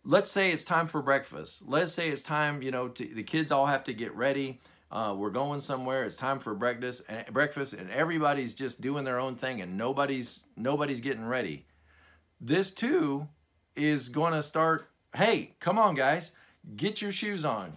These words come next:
get your teeth brushed, get your pants changed, get your shower. Let's, you make the, you set the table, you," and you'll see this too, who's providing care and support for everybody,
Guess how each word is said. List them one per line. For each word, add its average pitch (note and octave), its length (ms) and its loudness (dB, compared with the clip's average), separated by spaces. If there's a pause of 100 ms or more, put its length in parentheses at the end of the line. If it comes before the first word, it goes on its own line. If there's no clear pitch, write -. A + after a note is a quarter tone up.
get G3+ 260 0
your G3 280 0
teeth F#3 400 -4
brushed, F#2+ 400 -4 (320)
get G3+ 260 4 (200)
your E3+ 460 -2
pants F#3+ 360 -4
changed, A2+ 460 -4 (280)
get E3 220 4
your F3+ 240 0
shower. D3 600 2 (180)
Let's, - 520 0
you C3 540 -4
make G3 340 0 (160)
the, D#3+ 300 -2
you F#3 180 -4
set G3 260 -2
the F3+ 80 -4
table, D#3+ 520 -2
you," F#3+ 420 -2 (160)
and C#3 200 0
you'll D3 100 0
see E3+ 180 -2
this D3+ 300 -2
too, D3 480 -2 (220)
who's E3+ 320 -2 (180)
providing C#3+ 600 2
care F#3 440 2
and C#3 120 0
support D#3+ 420 -4
for B2+ 120 -4
everybody, G#2+ 600 -2